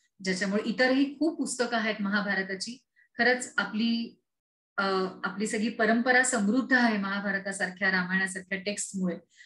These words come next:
तर जरूर ह्या टेक्स्टचं जे मूळ पाठ आहे संस्कृत तो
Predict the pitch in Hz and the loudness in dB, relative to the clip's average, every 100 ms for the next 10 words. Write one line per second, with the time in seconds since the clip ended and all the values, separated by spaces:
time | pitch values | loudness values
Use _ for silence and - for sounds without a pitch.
0 | _ 240 214 220 247 285 254 240 240 247 | _ 0 4 4 6 8 8 6 2 0
1 | 220 220 - - 233 220 233 233 202 233 | -4 -2 -6 -2 -2 0 -2 0 4 6
2 | 320 254 233 220 208 202 196 185 214 202 | 4 4 0 0 -2 -2 -4 -6 -6 -6
3 | 214 214 214 | -4 -6 -6